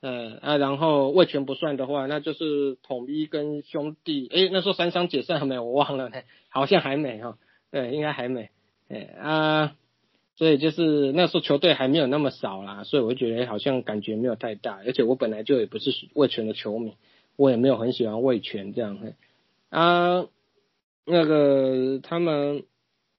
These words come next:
二月二十六号就，他们二月二十六号终于又是在那个热身赛又，又终于对决了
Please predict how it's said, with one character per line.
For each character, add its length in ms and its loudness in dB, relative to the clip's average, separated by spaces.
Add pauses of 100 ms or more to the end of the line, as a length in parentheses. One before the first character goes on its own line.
(240)
二 160 10
月 120 10
二 140 0
十 140 -8
六 180 -2
号 220 -2
就， 480 -6 (520)
他 120 -6
们 100 -6
二 80 0
月 100 0
二 100 -4
十 140 -10
六 200 0
号 180 0
终 300 -6
于 80 -10
又 180 -4
是 240 -8
在 340 -2
那 120 -4
个 160 -8
热 160 6
身 200 0
赛 240 -2
又， 200 -2
又 200 -2
终 260 -4
于 40 -10
对 220 -2
决 260 -16
了 80 -20